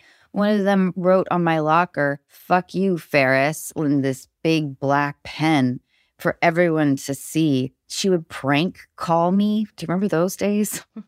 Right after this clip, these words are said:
<laughs> But it was heartbreaking,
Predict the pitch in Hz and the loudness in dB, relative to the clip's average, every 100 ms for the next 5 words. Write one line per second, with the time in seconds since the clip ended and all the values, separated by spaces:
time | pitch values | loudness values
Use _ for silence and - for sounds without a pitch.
0 | - - - - - - - 107 - - | -12 -6 -6 -8 -10 -8 -6 -4 -4 -4
1 | - - - - 254 - - - - 294 | -8 -6 -8 -8 -18 -20 -20 -10 2 4
2 | 302 311 254 247 - 285 359 392 254 240 | 4 2 0 -8 0 2 4 0 -2 0
3 | 202 - 175 156 156 | 0 -2 -2 0 -2